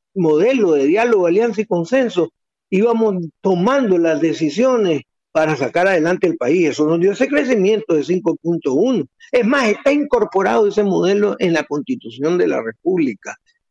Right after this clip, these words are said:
Los yanquis no podían permitir eso. La oligarquía, que era la que estaba perdiendo el espacio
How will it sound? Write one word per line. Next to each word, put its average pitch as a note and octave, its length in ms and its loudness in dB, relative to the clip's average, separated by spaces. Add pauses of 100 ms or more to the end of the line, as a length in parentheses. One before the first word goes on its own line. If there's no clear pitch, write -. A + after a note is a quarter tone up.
Los D3+ 140 0
yanquis D#3 400 -2
no D3+ 140 0
podían E3 400 0
permitir D3 460 0
eso. E3+ 320 -2
La F#3+ 260 2
oligarquía, E3 1080 0
que F3+ 80 0
era G3 140 0
la G3 140 0
que D#3 80 -2
estaba F3 360 -2
perdiendo D#3+ 460 -2
el E3 80 0
espacio C#3+ 520 -4